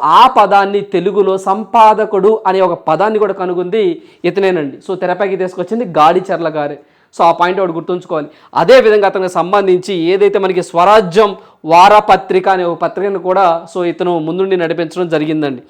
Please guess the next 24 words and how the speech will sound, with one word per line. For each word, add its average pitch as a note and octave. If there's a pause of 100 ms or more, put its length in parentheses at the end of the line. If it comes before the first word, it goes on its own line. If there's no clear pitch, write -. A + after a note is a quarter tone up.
(280)
So, G3+
ఇతని F#3+
గురించి G3
ఓవరాల్గా F3
చూద్దాం. C#3 (280)
So, G#3+ (120)
ఏదైతే A3 (100)
మనకి G3 (140)
పూణేలో G#3+
అండి, C3
so, - (100)
మనకి F3
పూణేలో G3 (160)
బాలగంగాధర్ G3+
తిలక్ F#3
గారు F#3 (100)
అరెస్ట్ E3+
అయినప్పుడు F3+
అండి, A3+ (600)
so, - (120)
మనకి F3+
ఫ్రీడమ్ G3
మూవ్‌మెంట్లో F#3 (480)
పూణేలో G3